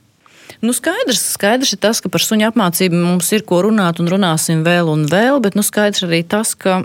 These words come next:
mm, nu, šī suņa apmācība jau nekad nebeidzās, un risinājums jau arī nav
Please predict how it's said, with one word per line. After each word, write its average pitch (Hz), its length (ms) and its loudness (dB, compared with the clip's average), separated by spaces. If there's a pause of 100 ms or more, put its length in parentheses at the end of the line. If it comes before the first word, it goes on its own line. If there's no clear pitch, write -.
(140)
mm, 147 340 -2
nu, 147 120 -2 (180)
šī 151 180 -2
suņa 156 300 -2
apmācība 185 480 -2
jau 165 100 0
nekad 165 240 -2
nebeidzās, 143 640 0
un 151 120 0
risinājums 160 500 0
jau 151 80 -2
arī 147 180 0
nav 151 240 0